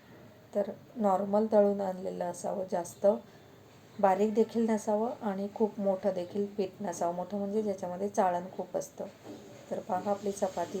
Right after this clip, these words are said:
ती भाजून झालेली आहे. पुन्हा एकदा मी चपातीचा गोळा घेतला आहे,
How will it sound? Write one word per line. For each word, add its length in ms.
ती 140
भाजून 380
झालेली 360
आहे. 240
पुन्हा 340
एकदा 280
मी 140
चपातीचा 640
गोळा 280
घेतला 320
आहे, 140